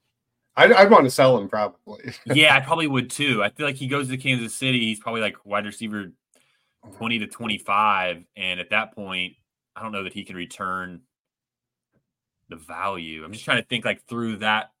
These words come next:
Speaker 2: the, the, the target shares of that offense. I just don't know that he's gonna be much more than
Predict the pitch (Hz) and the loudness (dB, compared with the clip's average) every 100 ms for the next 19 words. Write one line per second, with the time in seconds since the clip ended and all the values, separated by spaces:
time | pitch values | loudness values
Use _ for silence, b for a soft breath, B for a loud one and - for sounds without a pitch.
0 | 127 104 - 117 117 117 117 113 - 131 | -16 -16 -10 -6 -6 -6 -8 -8 -2 -2
1 | 131 131 123 117 110 107 98 95 101 - | -2 -6 -6 -6 -4 -4 -2 -2 -4 -6
2 | 113 113 113 - - 107 120 120 110 104 | -8 -8 -10 -14 -12 -12 -8 -6 -2 -4
3 | 98 101 101 95 98 92 92 - 95 98 | -4 -10 -10 -10 -10 -8 -10 -12 -12 -10
4 | 90 87 | -10 -14